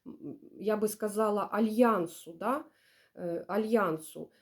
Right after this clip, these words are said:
Може, там буде на дві країни, може бути на дві країни розбіг. Це, як знаєте, може, хтось за-, заскочив в останній вагон в останню мить, от щось таке. Але показують, що, м, е,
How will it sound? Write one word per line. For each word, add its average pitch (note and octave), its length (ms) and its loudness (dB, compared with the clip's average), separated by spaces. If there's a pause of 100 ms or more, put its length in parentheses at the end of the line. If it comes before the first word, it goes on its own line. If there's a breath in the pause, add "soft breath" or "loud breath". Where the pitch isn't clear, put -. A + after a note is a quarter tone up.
Може, C4 360 4
там G#3 240 0
буде G#3 300 0
на G3+ 140 2
дві G3+ 280 -4
країни, G3+ 640 0
може G#3 420 4
бути F#3+ 400 -6
на F3+ 100 0
дві F#3 220 -8
країни G3+ 560 0
розбіг. F3+ 480 0
Це, G3 200 -6
як G3 160 -6
знаєте, A#3+ 420 2
може, G3+ 340 -2
хтось G#3+ 520 -2
за-, G3 380 -2
заскочив G#3+ 720 0
в G3 60 -6
останній G#3 600 0
вагон A3+ 640 2 (260 loud breath)
в F#3 120 -8
останню A3 580 2
мить, G#3+ 380 2
от D#3+ 100 -8
щось G3 300 -8
таке. G3+ 520 -6
Але G3 280 -2
показують, A3 760 -4
що, F3 380 -2 (480 soft breath)
м, F3 220 -8
е, E3 300 -4